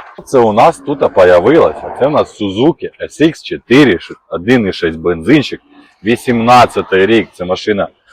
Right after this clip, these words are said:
офіційна, з одним власником по Україні.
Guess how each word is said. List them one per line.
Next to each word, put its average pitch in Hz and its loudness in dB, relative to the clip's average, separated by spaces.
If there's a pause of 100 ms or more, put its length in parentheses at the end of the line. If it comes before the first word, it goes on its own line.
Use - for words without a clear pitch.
(100)
офіційна, 131 4 (440)
з - -8
одним 135 4
власником 131 0
по 143 4
Україні. 135 -2